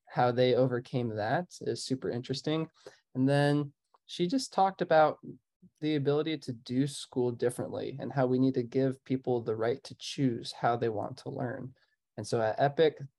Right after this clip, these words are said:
it's not your traditional brick and mortar. Yes, you can meet with your teacher in person, but there's, uh,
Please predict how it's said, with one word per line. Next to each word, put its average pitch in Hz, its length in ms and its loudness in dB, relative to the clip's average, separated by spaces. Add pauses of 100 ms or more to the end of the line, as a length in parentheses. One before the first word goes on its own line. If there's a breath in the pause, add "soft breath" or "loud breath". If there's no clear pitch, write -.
(240)
it's - 280 -8
not 147 220 4
your 160 120 -4
traditional 160 480 0
brick 147 260 0
and 139 80 2
mortar. 131 560 0
Yes, 147 240 0
you 151 80 -2
can 139 180 0
meet 127 200 0
with 117 200 -6
your 107 80 -4
teacher - 320 -10
in 113 120 -8
person, 151 500 -2 (340 soft breath)
but 120 140 -4
there's, 113 380 -6 (520)
uh, 107 280 -10